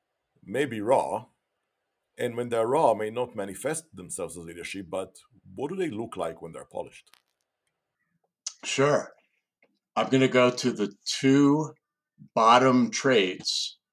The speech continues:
Speaker 2: out of thirty-four traits that show up in a Clifton Strengths assessment. And this is out of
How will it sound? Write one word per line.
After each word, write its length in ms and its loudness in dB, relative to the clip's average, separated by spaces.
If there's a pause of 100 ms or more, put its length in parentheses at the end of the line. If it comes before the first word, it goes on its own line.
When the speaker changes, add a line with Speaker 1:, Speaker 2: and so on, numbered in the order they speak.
(220)
Speaker 2:
out 200 0
of 120 -8
thirty-four 680 0
traits 640 -4 (100)
that 200 -10
show 280 -2
up 120 -4 (220)
in 140 -8
a 60 -12
Clifton 480 -8
Strengths 640 -8
assessment. 560 -6 (580)
And 140 -6
this 200 0
is 120 -2
out 200 4
of 180 2